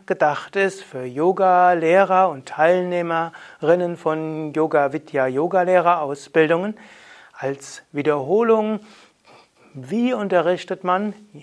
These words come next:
Yoga-Anfängerkurse, insbesondere die erste Stunde? Denn es gilt, alles, was gut anfängt, kann auch gut weitergehen. Und so ist es wichtig, dass man die erste Yogastunde mit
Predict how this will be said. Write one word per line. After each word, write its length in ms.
Yoga-Anfängerkurse, 1300
insbesondere 960
die 160
erste 540
Stunde? 520
Denn 120
es 160
gilt, 320
alles, 360
was 200
gut 200
anfängt, 680
kann 180
auch 200
gut 280
weitergehen. 720
Und 120
so 160
ist 180
es 160
wichtig, 640
dass 240
man 220
die 160
erste 440
Yogastunde 1000
mit 460